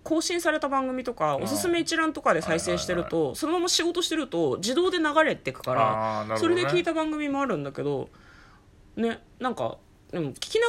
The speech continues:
Speaker 1: してると面白いなって思える回とか、
Speaker 2: うんうんうんうんうん。
Speaker 1: お気に入りの番組に出会えるので、
Speaker 2: そうだね。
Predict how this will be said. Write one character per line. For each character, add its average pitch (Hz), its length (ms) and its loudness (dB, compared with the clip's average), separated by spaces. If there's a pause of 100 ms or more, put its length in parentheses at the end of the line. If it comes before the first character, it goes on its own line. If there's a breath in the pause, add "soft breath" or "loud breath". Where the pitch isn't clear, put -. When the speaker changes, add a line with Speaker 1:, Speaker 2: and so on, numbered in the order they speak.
(100)
Speaker 1:
し - 100 -2
て 175 80 2
る 135 100 0
と 135 380 -4
面 233 180 0
白 277 220 0
い 180 40 2
な 139 120 -4
っ 131 40 -10
て - 140 -10
思 156 200 -2
え 135 60 -2
る 127 60 -6
回 147 320 0
と 107 80 -8
か、 107 60 -10
Speaker 2:
う - 20 -8
ん 110 40 -6
う - 20 0
ん - 0 -
う 120 260 -2
ん - 20 -12
う - 40 -14
ん - 20 -2
う 175 60 -2
ん。 - 20 -2
Speaker 1:
お - 20 -8
気 220 140 -4
に 220 120 0
入 214 40 -2
り 208 80 -2
の 202 80 -2
番 196 200 0
組 190 180 -2
に 185 100 -2
出 180 160 2
会 180 160 4
え - 20 -2
る 151 120 -2
の 120 160 -6
で、 123 100 -8
Speaker 2:
そ 117 80 0
う 113 40 0
だ 113 60 -4
ね。 - 100 -10